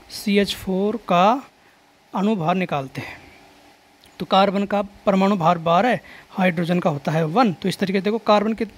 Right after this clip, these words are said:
एक है, तो एक गुणा बारह प्लस हाइड्रोजन है चार, गुणा में क्या करेंगे? एक। हल करो इसको, कितना आ गया?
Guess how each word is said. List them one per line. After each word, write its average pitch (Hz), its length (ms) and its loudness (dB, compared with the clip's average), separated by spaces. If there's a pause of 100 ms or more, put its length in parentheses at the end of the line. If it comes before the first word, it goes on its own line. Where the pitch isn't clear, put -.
एक 226 200 2
है, 240 100 2 (360)
तो - 140 -6
एक 233 220 2
गुणा 214 360 0 (720)
बारह 170 480 2 (400)
प्लस 214 280 -6
हाइड्रोजन 202 460 0
है 190 100 0
चार, 196 480 2 (240)
गुणा 185 240 2
में 196 120 2
क्या 190 120 2
करेंगे? 165 320 -2 (100)
एक। 220 280 -2
हल 202 120 0
करो 208 140 2
इसको, 247 240 -4 (460)
कितना 220 220 2
आ - 20 4
गया? 175 180 0